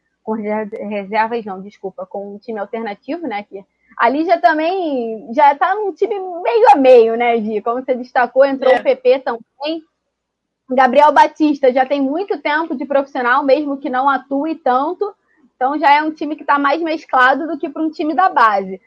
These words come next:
Speaker 1: Acho que não deve mudar muita coisa, e já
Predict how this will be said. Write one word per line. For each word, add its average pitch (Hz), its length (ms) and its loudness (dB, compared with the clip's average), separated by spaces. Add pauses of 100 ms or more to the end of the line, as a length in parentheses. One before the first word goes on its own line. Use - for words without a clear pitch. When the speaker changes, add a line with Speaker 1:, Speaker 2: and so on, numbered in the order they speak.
(220)
Speaker 1:
Acho 277 240 0
que 359 80 -2
não 359 180 -2
deve 320 360 2
mudar 277 420 0
muita 269 320 -4
coisa, 262 580 0 (380)
e 302 500 -2
já 311 160 2